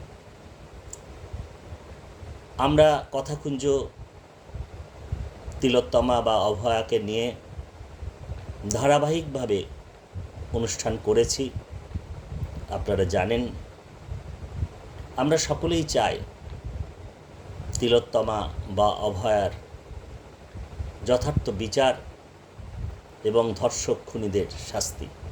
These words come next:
তো আজকে খুব স্বাভাবিকভাবেই তিলোত্তমার যে এক বছর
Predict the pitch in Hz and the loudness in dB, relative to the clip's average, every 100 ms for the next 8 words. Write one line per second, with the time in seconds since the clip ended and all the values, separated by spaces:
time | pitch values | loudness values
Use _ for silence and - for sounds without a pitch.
0 | - - - - - - - - - - | -14 -16 -8 -6 -6 -10 -10 -8 -6 -8
1 | - - - - - - - - - - | -10 -12 -10 -8 -10 -12 -14 -12 -10 -12
2 | - - - - 143 143 139 - - - | -12 -14 -12 2 6 8 6 0 -12 -20
3 | - - - - - 160 151 143 - - | -18 -2 0 0 4 6 6 2 -8 -16
4 | - - - - - - - - - - | -20 -20 -20 -20 -20 -18 -18 -20 -20 -12
5 | - 156 - 131 147 160 147 147 143 131 | -4 -2 4 6 6 4 4 6 6 6
6 | 104 - - - - - - - - - | 2 -8 -12 -20 -18 -12 -10 -10 -12 -16
7 | - - - - - - - - - - | -14 -14 -14 -16 -18 -16 -14 -12 -12 -14
8 | - - - - 139 135 - 127 120 117 | -16 -16 -16 0 6 6 6 4 4 4
9 | - - - - - - - - - - | 0 -4 -14 -16 -16 -14 -10 -10 -12 -16
10 | - - - - - 107 107 107 101 101 | -16 -12 -10 -8 -8 -2 2 4 4 2
11 | 113 - 120 | 0 2 2